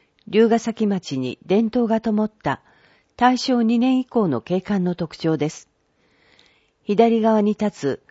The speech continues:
袴姿の女性の久し髪は、大正期の女学生の間で流行しました。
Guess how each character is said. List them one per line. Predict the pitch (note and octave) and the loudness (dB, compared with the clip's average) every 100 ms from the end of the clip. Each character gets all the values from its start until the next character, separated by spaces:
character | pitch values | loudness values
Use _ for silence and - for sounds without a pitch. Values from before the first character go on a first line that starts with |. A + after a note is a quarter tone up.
| _ | _
袴 | - F3+ G3 B3 C4+ | -6 -4 0 0 0
姿 | - C4+ C#4 F3+ | -2 -4 -2 0
の | D3+ | 0
女 | C3 D#3 | -2 -4
性 | - F3 E3+ | -2 0 0
の | E3+ E3+ _ _ | -2 -4 _ _
久 | - - C4 | -12 -6 -4
し | B3 C4+ | -4 -2
髪 | G#3+ D#3 B2 | 0 0 -2
は、 | G2+ - _ _ - _ _ _ _ | -4 -8 _ _ -20 _ _ _ _
大 | - G3 | 0 0
正 | G3 G#3+ | 2 -2
期 | F#3+ D#3+ | 0 -2
の | C3 | -2
女 | C3 D#3 | -2 -2
学 | A#3+ - | -2 -4
生 | - G3+ | -2 0
の | D3+ | 0
間 | C3+ C#3 C3+ | 0 -2 -2
で | C3+ D3+ - _ _ | -4 -6 -18 _ _
流 | D3+ F3 | -2 -2
行 | F3 G3 | 0 -4
し | - F#3 | -2 -4
ま | F#3 | -4
し | - | -6
た。 | G#2 | -8